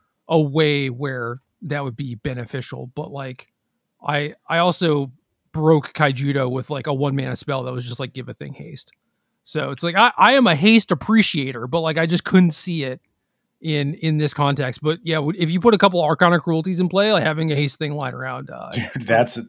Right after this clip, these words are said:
Speaker 2: that's a big swing. Like, that is a huge, huge difference from the output of that card in terms of, like,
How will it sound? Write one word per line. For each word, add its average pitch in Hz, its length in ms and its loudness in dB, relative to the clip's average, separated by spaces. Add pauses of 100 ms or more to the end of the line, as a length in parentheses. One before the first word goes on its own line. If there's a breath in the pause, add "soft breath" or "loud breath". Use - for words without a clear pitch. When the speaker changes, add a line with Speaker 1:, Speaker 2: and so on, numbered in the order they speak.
(100)
Speaker 2:
that's 117 240 2
a 107 60 -2
big 101 360 -2
swing. 98 500 -4
Like, - 120 -6
that 151 240 2
is 143 100 2
a 139 80 4
huge, 165 560 2
huge 131 260 4
difference 120 460 2
from 110 220 0
the 104 100 2
output 107 320 0
of 92 80 -6
that 98 220 -4
card 98 340 -4 (300 loud breath)
in 135 100 0
terms 135 240 2
of, 113 120 0
like, 104 340 2